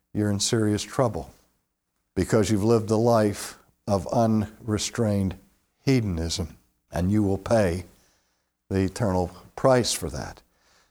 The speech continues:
But on the one hand, people are arguing for God by saying God is the only, only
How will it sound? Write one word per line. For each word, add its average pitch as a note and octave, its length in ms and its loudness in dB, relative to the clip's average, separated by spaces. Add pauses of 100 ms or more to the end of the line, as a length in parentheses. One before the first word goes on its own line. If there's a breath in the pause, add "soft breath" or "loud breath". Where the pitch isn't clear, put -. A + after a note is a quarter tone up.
(100)
But G#2+ 100 0
on B2 100 4
the C3+ 80 4
one F3 200 6
hand, D#3 260 2
people D#3+ 460 4
are - 60 0
arguing C#3 520 4
for G#2+ 180 0
God G2+ 380 2
by A2+ 160 4
saying B2 380 2
God D#3+ 280 4
is D3+ 160 0
the B2 160 2
only, C#3+ 520 0 (840 soft breath)
only A#2 680 4